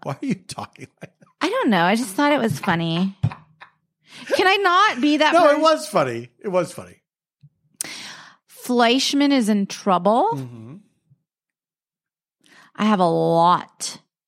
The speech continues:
Speaker 2: to say about it.
Speaker 1: Mm-hmm.
Speaker 2: And I really fucking liked it.
Speaker 1: Mm-hmm.
Speaker 2: It's on Hulu. I guess it was a book. I didn't read the book.
Speaker 1: Mm-hmm.
Speaker 2: I didn't know to read the book.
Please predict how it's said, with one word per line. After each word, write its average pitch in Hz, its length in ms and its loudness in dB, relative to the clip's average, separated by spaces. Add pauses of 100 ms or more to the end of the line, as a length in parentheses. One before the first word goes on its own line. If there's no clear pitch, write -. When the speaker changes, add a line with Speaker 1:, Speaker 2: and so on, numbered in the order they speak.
(160)
Speaker 2:
to 285 140 0
say 160 400 -2
about - 300 -12
it. 127 80 -16
Speaker 1:
Mm-hmm. 113 460 -14 (1040)
Speaker 2:
And 180 100 0
I 170 120 0
really 180 760 0 (500)
fucking 214 640 0 (380)
liked 180 680 0
it. - 160 -10
Speaker 1:
Mm-hmm. 104 460 -10 (160)
Speaker 2:
It's 175 160 -4
on 170 200 0
Hulu. 381 600 2 (800)
I 254 80 0
guess 359 160 0
it 480 80 -2
was 508 80 2
a 381 60 -6
book. 254 200 2
I 233 60 2
didn't 240 180 2
read 247 140 0
the 226 80 0
book. 185 340 -2 (280)
Speaker 1:
Mm-hmm. 117 200 -12
Speaker 2:
I 180 80 -2
didn't 247 260 0
know 440 180 2
to 415 120 4
read 202 220 0
the 180 80 -4
book. 151 340 -8